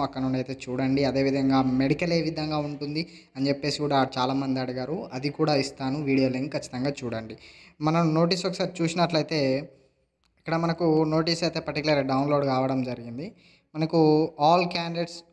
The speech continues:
who are up-, applied for against D-, డీఆర్డీఓ entry test of two thousand nineteen to twenty ఎంటీఎస్ అడ్వర్టైజ్‌మెంట్. మనకు డీఆర్డీఓ ఎగ్జామ్ ఎంట్రన్స్ టెస్ట్ అనేది ఎవరైతే అప్లై చేసుకున్నారో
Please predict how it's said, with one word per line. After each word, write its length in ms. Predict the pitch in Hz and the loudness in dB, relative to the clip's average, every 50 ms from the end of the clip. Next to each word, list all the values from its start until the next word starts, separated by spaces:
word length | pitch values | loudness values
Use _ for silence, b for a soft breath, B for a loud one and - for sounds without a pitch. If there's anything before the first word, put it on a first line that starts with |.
| _ _ _ _ _ - | _ _ _ _ _ -4
who 80 | 165 165 160 165 | 0 0 2 4
are 140 | 165 165 151 - - 143 | 2 2 0 -2 -6 -8
up-, 120 | - - _ _ _ _ _ _ - - | -10 -10 _ _ _ _ _ _ -8 -8
applied 360 | 151 - - 175 180 180 175 170 175 | -8 -4 0 4 4 4 4 4 2
for 100 | - 160 151 147 143 | 0 0 0 0 -2
against 340 | 135 143 151 151 143 - - - - 147 | -4 -4 -4 -4 -4 -6 -8 -16 -8 -4
D-, 240 | 147 147 147 143 143 143 147 | -2 -2 -2 -2 -4 -2 0
డీఆర్డీఓ 500 | 147 151 156 156 151 151 151 151 151 151 147 139 131 | 4 4 6 4 4 2 2 4 4 6 6 4 4
entry 240 | 139 143 135 143 151 135 - | 2 0 0 -2 -4 -4 -2
test 240 | 147 139 - - - 143 | -4 -4 -4 -2 0 -2
of 100 | 135 - - | -2 -2 -4
two 100 | - 143 131 | -6 -4 0
thousand 260 | 139 139 135 139 131 127 131 | 0 0 2 2 2 2 4
nineteen 340 | 131 139 143 139 151 151 151 147 | 4 2 2 2 2 0 0 2
to 60 | 147 139 135 | 0 0 0
twenty 300 | - 131 131 135 135 143 135 131 | 0 0 2 2 4 4 4 4
ఎంటీఎస్ 480 | 127 135 139 135 151 143 135 127 127 - B B B B B B B 131 | 4 2 2 2 4 4 4 4 2 0 B B B B B B B -2
అడ్వర్టైజ్‌మెంట్. 580 | 135 147 156 151 151 147 143 143 147 131 117 - B B B B B B 151 | 2 2 4 4 2 0 -2 -2 -2 -4 -6 -8 B B B B B B 0
మనకు 220 | 156 165 160 185 180 170 160 160 | 0 2 4 4 4 6 6 6
డీఆర్డీఓ 520 | 165 165 165 165 170 170 175 175 175 170 160 151 147 147 147 147 - B B B B B B - - 135 | 6 4 4 4 4 4 6 6 6 6 6 6 6 6 4 4 2 B B B B B B -6 -6 -6
ఎగ్జామ్ 320 | 143 143 151 180 165 151 143 139 | -4 0 0 0 0 0 -2 -2
ఎంట్రన్స్ 320 | 147 156 165 160 165 160 | -2 0 0 2 2 2
టెస్ట్ 220 | 175 170 170 - - 156 | 0 -2 -2 -2 -4 -4
అనేది 240 | 151 151 151 151 160 151 139 | -4 -4 -2 0 2 2 2
ఎవరైతే 320 | 135 147 151 160 156 - 139 | 2 2 2 0 0 -2 -6
అప్లై 220 | - - 143 156 147 147 | -8 -6 -6 -6 -4 -2
చేసుకున్నారో 540 | 147 139 - - 143 135 135 135 135 156 | -4 -4 -4 -6 -6 -4 -2 0 0 0